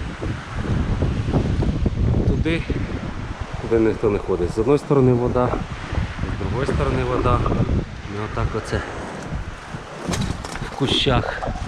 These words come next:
пролазимо і надіємося, що там є проход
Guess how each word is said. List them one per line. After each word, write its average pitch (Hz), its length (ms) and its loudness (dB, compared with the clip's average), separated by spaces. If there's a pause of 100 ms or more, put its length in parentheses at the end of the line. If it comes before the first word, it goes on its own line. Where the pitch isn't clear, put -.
(460)
пролазимо 147 600 4 (760)
і 117 40 -2
надіємося, 143 580 4
що - 140 2
там 143 180 0
є 135 140 2 (120)
проход 160 360 6